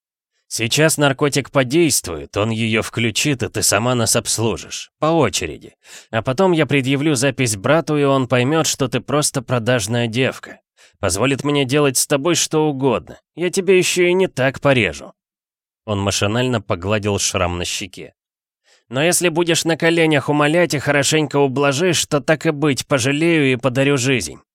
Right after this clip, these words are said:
Я же не изверг какой-нибудь, все по справедливости делаю".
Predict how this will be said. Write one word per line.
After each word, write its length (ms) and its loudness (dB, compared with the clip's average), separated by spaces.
Я 160 -2
же 140 2
не 300 2
изверг 380 0
какой-нибудь, 680 -2
все 220 -2
по 120 -2
справедливости 920 0
делаю". 420 -4